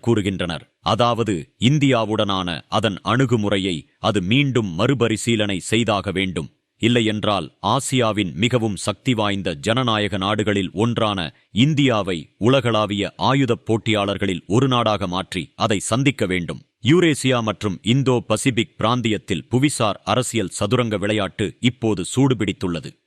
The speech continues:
இந்த நிலையில் இந்தியாவின் நடவடிக்கைகள் இப்போது சப்தம் போட்டு பேசும் நிலையில் உள்ளது. மேற்கத்திய நாடுகளின் அழுத்தங்களில் சிக்கிக் கொள்ள இந்தியா இப்போது தயாராக இல்லை. உண்மையில், இவர்களின் விஷமத்தனங்களை பொருட்படுத்தாமல்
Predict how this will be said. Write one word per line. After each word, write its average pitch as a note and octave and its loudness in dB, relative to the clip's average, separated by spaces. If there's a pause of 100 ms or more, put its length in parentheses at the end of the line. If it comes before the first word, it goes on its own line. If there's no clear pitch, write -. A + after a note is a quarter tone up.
(120)
இந்த C3+ 2
நிலையில் G#2 0
இந்தியாவின் B2+ 2
நடவடிக்கைகள் G#2 0
இப்போது A2 -2
சப்தம் A#2+ -2
போட்டு G#2 -2
பேசும் G2+ -2
நிலையில் G#2+ 0
உள்ளது. E2+ -4 (200)
மேற்கத்திய A#2+ 2
நாடுகளின் G2 0
அழுத்தங்களில் G#2 0
சிக்கிக் - -2
கொள்ள G2+ 0
இந்தியா A2 2
இப்போது G#2+ -2
தயாராக G#2 0
இல்லை. E2 -4 (160)
உண்மையில், A2 2
இவர்களின் G#2+ 0
விஷமத்தனங்களை A2 -2 (100)
பொருட்படுத்தாமல் F#2 -2